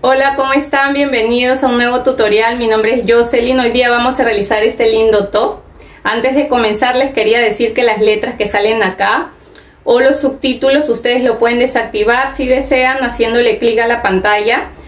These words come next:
Salen dos letras C C, le hacen clic y se desactivan. También sale configuración, subtítulos, desactivar subtítulos y listo. Se los comento porque varias personas me preguntan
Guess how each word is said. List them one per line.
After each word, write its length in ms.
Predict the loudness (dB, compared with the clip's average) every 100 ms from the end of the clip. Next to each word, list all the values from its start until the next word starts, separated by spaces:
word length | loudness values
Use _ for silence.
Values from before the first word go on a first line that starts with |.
| -8
Salen 340 | -2 0 2 2
dos 140 | 2
letras 460 | 2 2 0 -4 -6
C 320 | -8 0 0 0
C, 320 | 0 0 2
le 100 | 0
hacen 260 | 0 -2
clic 320 | 0 0 -2 -4
y 140 | -4
se 180 | 0 0
desactivan. 760 | 0 -2 -4 -2 0 0 -2 -8 -16 -18 -4
También 340 | -2 0 0 0
sale 260 | 0 0
configuración, 1200 | 0 0 2 2 2 0 0 0 2 4 2 0 -4
subtítulos, 720 | -4 -2 -2 -2 2 2 4
desactivar 600 | 2 -2 -4 -2 0 0
subtítulos 840 | -4 -4 -4 -4 -2 0 0 -2
y 60 | -2
listo. 520 | 0 0 -4 -14 -14
Se 140 | -4 -2
los 160 | 0
comento 460 | 0 0 0 0 -2
porque 180 | 0 0
varias 240 | 0 -2
personas 360 | -4 -4 -2 0
me 120 | 0
preguntan 720 | 0 2 2 2 0 -2